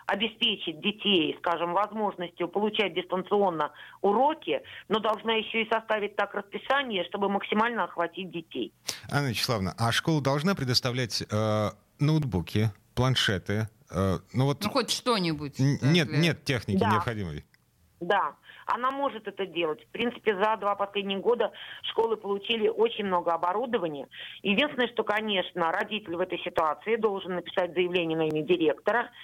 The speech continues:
Speaker 1: и он получит компьютерное оборудование по договору временного пользования.
Speaker 2: Ау.
Speaker 3: Ну, слушай, это круто. Вот это действительно супер.
Speaker 2: Ан-
Speaker 1: Получит не каждый ребенок, получит семья, понятно.
Speaker 3: Ну, понятно,
Speaker 1: Но,
Speaker 3: конечно.
Speaker 1: а, потому что такого количества, конечно, оборудования все равно нет.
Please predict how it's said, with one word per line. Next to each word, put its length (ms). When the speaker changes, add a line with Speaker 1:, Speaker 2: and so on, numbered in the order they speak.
Speaker 1:
и 100
он 140
получит 460
компьютерное 640
оборудование 600
по 100
договору 500
временного 540
пользования. 720
Speaker 2:
Ау. 240
Speaker 3:
Ну, 220
слушай, 340
это 140
круто. 400
Вот 160
это 100
действительно 460
супер. 420
Speaker 2:
Ан- 180
Speaker 1:
Получит 320
не 120
каждый 360
ребенок, 420
получит 460
семья, 380
понятно. 600
Speaker 3:
Ну, 140
понятно, 420
Speaker 1:
Но, 120
Speaker 3:
конечно. 240
Speaker 1:
а, 320
потому 320
что 100
такого 400
количества, 540
конечно, 480
оборудования 560
все 160
равно 300
нет. 280